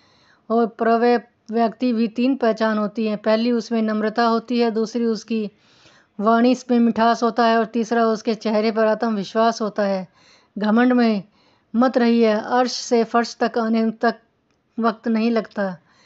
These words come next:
नसीब में कुछ रिश्ते अधूरे होते हैं, मगर उसकी यादें बहुत खूबसूरत होती हैं। जो उन्हें अनदेखा करे, तुम उसे पहचानने से इनकार कर दो। जिक्र से नहीं, फिक्र से पता चलता है कि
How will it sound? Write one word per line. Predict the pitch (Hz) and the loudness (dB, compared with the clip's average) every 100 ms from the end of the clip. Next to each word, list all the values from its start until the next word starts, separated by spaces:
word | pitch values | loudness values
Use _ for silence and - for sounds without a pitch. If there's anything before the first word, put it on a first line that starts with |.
| _ _ _ - | _ _ _ -8
नसीब | 208 208 262 | -8 -2 0
में | 254 247 | 2 0
कुछ | 269 262 | -2 -6
रिश्ते | 233 226 - | -6 -6 0
अधूरे | 233 214 226 240 | 0 2 2 2
होते | 226 214 233 | 0 -2 -2
हैं, | 226 226 220 | 0 0 0
मगर | 220 233 247 | 0 0 0
उसकी | 240 - 240 | -2 -8 -2
यादें | 226 226 220 214 | 0 2 2 0
बहुत | 220 269 | 0 -2
खूबसूरत | - - 220 190 226 220 | -4 -6 -6 -4 -2 0
होती | 214 202 214 208 | -2 -4 -2 -2
हैं। | 202 | -2
जो | 202 226 | 0 0
उन्हें | 220 220 214 - _ _ _ _ - | 2 0 -4 -12 _ _ _ _ -2
अनदेखा | 240 254 233 233 226 | 2 4 2 2 -2
करे, | 226 220 226 220 214 _ _ _ | 2 2 2 0 -6 _ _ _
तुम | 262 262 | 2 4
उसे | 240 247 233 | 2 4 4
पहचानने | 220 226 220 220 226 247 | 4 2 0 2 2 2
से | 240 233 | 0 0
इनकार | 220 214 233 240 | -2 0 2 2
कर | 240 220 | 2 0
दो। | 202 202 | 0 -2
जिक्र | 175 233 240 | -2 -4 -4
से | 240 240 | -2 0
नहीं, | 226 220 226 | 0 2 0
फिक्र | 220 247 254 | -2 -4 -4
से | 247 226 | -2 -2
पता | 220 220 | 0 -2
चलता | 208 208 202 240 | 0 -4 0 2
है | 214 | 2
कि | 208 226 214 | -2 -4 -6